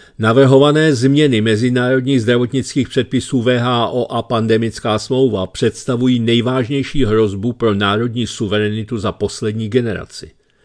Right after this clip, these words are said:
V těchto právních rámcích jsou skryty návrhy, které umožňují nevoleným úředníkům V H O vyhlašovat nouzové situace v oblasti veřejného zdraví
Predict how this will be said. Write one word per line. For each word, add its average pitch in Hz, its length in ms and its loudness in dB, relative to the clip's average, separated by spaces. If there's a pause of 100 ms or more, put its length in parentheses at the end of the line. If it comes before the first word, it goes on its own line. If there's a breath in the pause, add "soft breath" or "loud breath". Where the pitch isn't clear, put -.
(400 soft breath)
V - 40 -20
těchto 135 320 2
právních 131 680 0
rámcích 135 680 -2
jsou 113 200 0
skryty 120 380 -2
návrhy, 110 520 -2
které 113 280 -2
umožňují 127 640 0
nevoleným 135 720 2
úředníkům 120 800 -2
V 123 160 0
H 120 320 -4
O 98 240 -6 (360 soft breath)
vyhlašovat 110 640 2
nouzové 110 480 0
situace 120 680 -2
v - 100 -12
oblasti 110 500 -2
veřejného 101 520 0
zdraví 95 560 -4